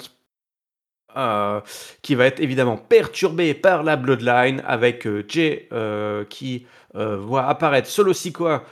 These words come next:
sur le côté là, qui vient distraire Solo, euh, qui arrive, je sais pas s'il avait mis sa capuche sur la tête cette fois-ci,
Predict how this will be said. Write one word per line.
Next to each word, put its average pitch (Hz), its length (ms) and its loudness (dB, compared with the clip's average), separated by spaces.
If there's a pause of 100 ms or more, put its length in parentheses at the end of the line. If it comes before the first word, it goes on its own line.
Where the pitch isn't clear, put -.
(120)
sur - 220 -4
le 180 80 2
côté 160 280 -4
là, 123 120 -2
qui - 160 -20
vient 143 100 -4
distraire 160 420 -6
Solo, 151 460 0
euh, 123 340 -8
qui - 120 -8
arrive, 117 320 -6
je 120 80 -14
sais - 80 -18
pas - 80 -12
s'il - 160 -8
avait 120 100 -8
mis 127 100 -6
sa 123 140 -14
capuche 113 340 -12
sur 120 120 -10
la 117 80 -6
tête - 160 -14
cette - 140 -20
fois-ci, - 440 -16